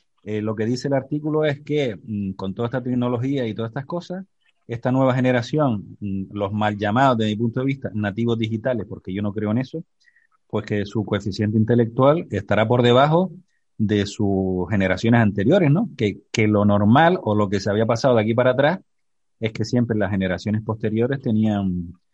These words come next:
un coeficiente intelectual mayor. Hombre, entiendo que por una mejor educación, una mejor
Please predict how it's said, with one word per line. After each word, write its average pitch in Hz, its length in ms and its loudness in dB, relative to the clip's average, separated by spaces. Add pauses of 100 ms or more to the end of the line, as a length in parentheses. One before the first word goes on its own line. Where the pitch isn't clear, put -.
(240)
un 110 140 0
coeficiente 104 420 -2
intelectual 107 500 0
mayor. 104 440 0
Hombre, 120 220 0
entiendo 98 300 -4
que 95 80 -2
por 95 60 -4
una 98 140 -2
mejor 95 400 -2
educación, 95 460 -4
una 127 220 0
mejor 98 340 -2